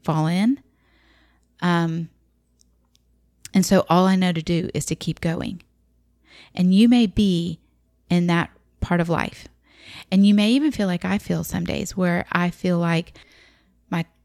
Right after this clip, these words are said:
children keep asking me a thousand questions in thirty minutes. I'm struggling to help a child learn to tie their shoes, to help another child learn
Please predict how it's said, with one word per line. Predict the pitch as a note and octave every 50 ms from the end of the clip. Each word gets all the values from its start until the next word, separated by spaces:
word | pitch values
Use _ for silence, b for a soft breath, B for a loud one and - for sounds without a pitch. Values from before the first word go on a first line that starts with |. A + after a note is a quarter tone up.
| _ _ _ _
children | - - G#3+ G3+ F#3 E3+ F#3 F#3 F#3+ F3+ E3+
keep | - - F3 E3+ -
asking | F#3 F3 E3+ - F#3 E3+
me | E3+ D#3+
a | D#3+
thousand | - F#3 F#3+ F3+ E3 E3 E3 E3
questions | - F#3+ F3+ E3 - - E3+ E3 E3 D#3+ D#3+ -
in | - - E3+ D#3+ D#3+ D#3 D#3 D3+ -
thirty | _ F#3 F3 E3 D#3+ D#3+
minutes. | D#3 D#3+ D#3 D#3+ D#3+ D#3 D#3 C3+ - - - - - b b b b b b b b b
I'm | - E3+ E3 E3
struggling | D3 - - - F#3 F3+ E3+ F3+ F3+ F3 E3+ E3+ E3 E3+ E3 - - -
to | - - E3
help | D#3 D#3 F3 E3 D#3+ - -
a | D#3
child | - - - E3 D#3+ E3 E3+ F3 E3+ E3+ F3
learn | E3+ E3 E3 E3 -
to | - E3 D#3 D3+ D#3 B B B B B B _
tie | - F3+ F3 E3
their | E3+ F3 E3
shoes, | - - - E3+ E3 E3 D#3+ D#3+ E3
to | E3 E3
help | D#3 F3 E3 E3+
another | E3+ E3+ E3 D#3+ E3
child | - - E3 D#3+ E3 E3+
learn | E3+ E3+ D#3+ D#3+ -